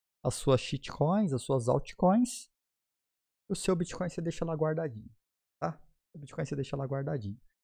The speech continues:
O resto, aí você vai jogar nesse cassino maluco aí, desse coisa doida que tá acontecendo no mercado, que, tá? Tô colo-, colocando o link no chat pra vocês, tá? O link tá no chat aí.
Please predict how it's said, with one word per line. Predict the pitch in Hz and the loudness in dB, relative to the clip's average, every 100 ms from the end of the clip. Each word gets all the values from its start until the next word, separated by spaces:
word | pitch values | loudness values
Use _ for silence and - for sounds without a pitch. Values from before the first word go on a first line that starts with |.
| _ - | _ -6
O | 185 | -4
resto, | 135 139 190 - - - _ _ _ _ _ _ 127 | 2 6 6 4 -4 -8 _ _ _ _ _ _ 4
aí | 143 | 4
você | 147 165 | 6 4
vai | 156 151 | 4 4
jogar | 156 139 | 2 2
nesse | 139 - - | 0 -6 -8
cassino | 135 - 135 | -8 -8 -8
maluco | 135 139 120 123 - 110 | -8 -8 -8 -10 -8 -6
aí, | 117 | -4
desse | 117 - 135 - _ _ _ - | -6 -10 -14 -18 _ _ _ -4
coisa | 117 110 113 - - | -2 -2 -4 -8 -2
doida | 110 117 117 113 | 4 4 4 -2
que | |
tá | - 120 | -4 -4
acontecendo | 127 120 117 117 113 | -2 -2 -2 0 0
no | 113 | 0
mercado, | 135 139 120 131 135 | 0 -2 -4 -4 -6
que, | - 147 139 117 _ _ _ _ _ _ | -6 -2 -2 -4 _ _ _ _ _ _
tá? | 147 143 | -2 0
Tô | 196 | 4
colo-, | 233 208 - | 6 6 6
colocando | 170 156 156 139 | 6 6 6 6
o | |
link | 135 131 123 | 4 0 -2
no | 120 | -2
chat | - 127 117 - | 0 -2 -2 0
pra | 143 | 0
vocês, | 131 - 170 180 - - - _ _ _ _ _ _ _ _ - | 2 2 4 4 2 -10 -16 _ _ _ _ _ _ _ _ 2
tá? | 127 | 6
O | 120 | 6
link | 139 - | 4 2
tá | 127 | -2
no | 127 | -2
chat | - 143 151 - | 2 4 4 4
aí. | 139 143 | 2 2